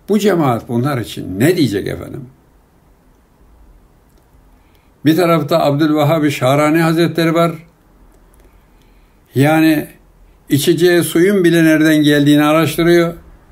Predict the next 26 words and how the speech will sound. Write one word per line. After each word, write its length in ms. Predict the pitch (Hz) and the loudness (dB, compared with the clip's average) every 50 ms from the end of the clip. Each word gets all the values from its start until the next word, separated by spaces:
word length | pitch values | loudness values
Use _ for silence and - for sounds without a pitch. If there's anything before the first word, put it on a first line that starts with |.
| - - - _ - _ - - - - _ - - - - | -20 -20 -20 _ -20 _ -20 -20 -20 -20 _ -20 -20 -16 -6
"Allah-u 340 | - 147 147 156 151 151 139 | -2 0 2 2 2 2 0
Teala 360 | 147 151 147 143 143 139 135 | 0 0 0 2 2 0 0
sana 320 | 135 - 147 147 147 143 131 | 0 -2 -2 0 0 0 0
ben 280 | 139 139 139 135 123 - - | 0 0 0 0 -2 -4 -2
eline 360 | 135 139 147 147 143 139 135 | 0 0 2 2 2 2 2
mizan 460 | 135 135 135 135 131 151 151 151 147 | 2 2 2 2 2 2 2 2 2
verdim, 360 | 135 131 127 117 127 120 117 | 2 0 0 -2 -4 -4 -4
terazi 480 | - 131 131 131 139 139 139 131 151 147 | -4 -2 -2 0 0 0 0 0 0 0
verdim, 460 | 143 139 135 120 123 127 113 113 - - - - - | 0 -2 -2 -2 -4 -6 -6 -6 -10 -14 -14 -6 -4
daha 160 | 127 143 - | -2 -2 -2
ne 180 | 139 139 151 | 0 0 2
istiyorsun?" 680 | 160 151 - - 139 131 127 127 - 127 120 - - - - - - - - _ _ - - - _ _ _ _ _ _ - | 2 0 0 -2 -4 -4 -4 -4 -6 -8 -10 -10 -12 -18 -20 -20 -20 -20 -20 _ _ -20 -20 -20 _ _ _ _ _ _ -2
diye 240 | 143 143 139 131 127 | 0 2 2 2 2
nida 360 | 131 123 120 139 147 147 143 | 0 0 0 0 0 0 0
eğiliyor. 440 | 143 143 139 127 135 135 131 135 135 - - - _ _ _ _ _ _ _ _ _ - - _ - - | 2 0 0 0 0 -2 -2 -4 -8 -12 -18 -20 _ _ _ _ _ _ _ _ _ -20 -20 _ -6 -6
Bu 80 | 180 | -4
tarafta 480 | 175 190 190 180 156 - - - 139 123 | -2 -2 -2 -2 -2 -4 -4 -4 -4 -2
da 280 | 139 147 151 80 82 - - - - - - - - - - - - - | 0 -2 -2 -2 -6 -10 -16 -20 -20 -20 -20 -20 -20 -20 -20 -20 -20 -12
efendim 540 | - 151 147 139 143 139 139 139 139 139 139 - - - - - - - - - - - - - - - - - - - - - - - - - - - - | -6 -4 -2 -2 0 0 0 0 -2 -4 -6 -12 -18 -20 -20 -20 -20 -20 -20 -20 -20 -20 -20 -20 -20 -20 -20 -20 -20 -20 -20 -20 -20 -20 -20 -20 -20 -14 -2
iki 260 | - 156 139 170 180 | 0 0 2 2 0
tane 360 | 165 151 151 151 147 143 131 131 | 0 0 -2 -2 -2 -2 0 2
din 120 | 160 160 | 2 2
adamı 400 | 156 147 131 131 127 123 131 131 | 2 0 0 -2 -2 -2 -2 -2
yüz 260 | 127 147 175 175 160 | 2 2 2 2 2
altın 320 | 151 139 143 135 - 147 135 | 0 0 -2 -4 -4 -4 -4
için 440 | 131 123 - - 135 - - - | -4 -4 -4 -6 -6 -6 -8 -10